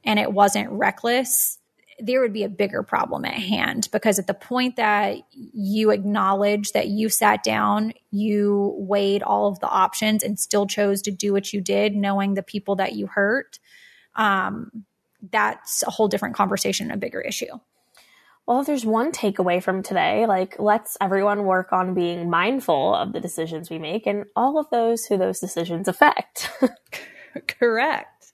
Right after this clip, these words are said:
Speaker 1: Correct.
Speaker 2: <laughs>
Speaker 1: I know we had a little, um,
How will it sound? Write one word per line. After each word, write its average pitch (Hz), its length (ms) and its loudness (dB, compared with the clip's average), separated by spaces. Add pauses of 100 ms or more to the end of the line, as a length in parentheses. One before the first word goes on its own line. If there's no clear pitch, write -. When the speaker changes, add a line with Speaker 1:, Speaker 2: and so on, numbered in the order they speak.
(160)
Speaker 1:
Correct. - 580 0 (440)
Speaker 2:
<laughs> - 500 2
Speaker 1:
I 240 100 2
know 233 180 2
we 302 140 0
had 262 360 0
a 220 100 2
little, 202 580 2
um, 208 560 -2